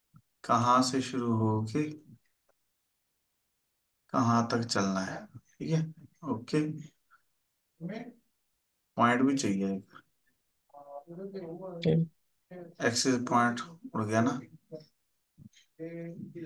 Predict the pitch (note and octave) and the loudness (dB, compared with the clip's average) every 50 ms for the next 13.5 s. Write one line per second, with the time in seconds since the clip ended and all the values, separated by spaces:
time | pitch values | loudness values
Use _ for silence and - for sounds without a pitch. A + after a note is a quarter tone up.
0 | D#3+ - - _ _ _ _ _ _ _ _ _ _ _ _ _ _ _ _ _ | -14 -14 -18 _ _ _ _ _ _ _ _ _ _ _ _ _ _ _ _ _
1 | - A#2+ A#2+ A#2+ A#2+ A#2+ A#2+ B2 A#2+ B2 B2 A#2+ B2 B2 B2 A#2+ A#2 A#2+ C3+ - | 2 2 4 4 4 2 2 2 0 0 0 0 0 2 2 2 2 2 2 0
2 | - - - _ _ - E3+ F3 F3 G3+ G#3 G3+ - - G2+ G2 G2 F#2+ A2 A2 | -2 -6 -14 _ _ -14 -12 -12 -12 -12 -12 -8 -6 -4 -4 -2 -4 -4 -6 -8
3 | A2 - _ _ _ _ _ _ _ _ _ _ _ _ _ _ _ _ _ _ | -12 -14 _ _ _ _ _ _ _ _ _ _ _ _ _ _ _ _ _ _
4 | _ _ _ _ _ _ _ _ _ _ _ _ - - C3+ C3+ C#3 C#3+ C#3+ - | _ _ _ _ _ _ _ _ _ _ _ _ 0 6 8 10 10 10 8 6
5 | - - - D3 C3+ C3+ C3 C3+ C#3 C3 - C3 B2 B2+ B2 A#2+ B2 B2+ B2 B2 | 4 2 4 6 6 6 6 6 2 2 4 4 6 6 6 4 4 6 6 6
6 | B2+ B2 B2 A#2+ A#2+ A#2+ C3+ B2+ B2 B2 A2+ A2 A2 A2 A2+ A2+ A2+ A#2 G#2 G2+ | 6 6 4 2 2 0 0 0 2 4 4 6 6 6 4 4 2 0 0 0
7 | G2 G2 G2 G2 F#2 F#2 F#2+ G2+ A2+ B2 B2+ B2 - - _ _ _ _ _ _ | 0 -2 -2 -2 -2 -2 0 0 0 -2 -4 -6 -12 -18 _ _ _ _ _ _
8 | _ _ _ - - A#2 A2 A2 A2 A2+ A2+ A2 G#2+ G#2 G#2 G2+ G2 A2 A2 G#2+ | _ _ _ -2 2 2 4 6 6 4 4 4 2 0 0 0 0 -2 -4 -4
9 | - G#2 G2+ G2 F#2+ F#2+ F#2 - - - - - A2+ - - _ _ _ _ _ | -2 -2 -2 -2 -2 -4 -4 -6 -10 -12 -12 -14 -16 -16 -18 _ _ _ _ _
10 | _ _ _ _ _ _ _ _ _ _ _ _ _ _ _ _ _ _ _ _ | _ _ _ _ _ _ _ _ _ _ _ _ _ _ _ _ _ _ _ _
11 | _ _ _ _ _ _ _ - C3+ C3 D#3 D3+ - - C#3 C#3+ D3 C#3+ - D3+ | _ _ _ _ _ _ _ -4 -2 0 0 0 4 6 6 8 8 8 8 8
12 | D3+ D#3 D3+ - - C#3+ C#3+ D3+ D3+ D3+ D#3 D#3 D#3+ D#3 C#3+ C3+ - - C#3+ C#3 | 6 6 6 6 6 6 8 6 6 6 6 6 6 6 6 4 0 0 2 4
13 | C3+ C3 B2 A#2 - C3+ C3 A#2+ G#2+ | 4 4 4 4 2 2 4 4 2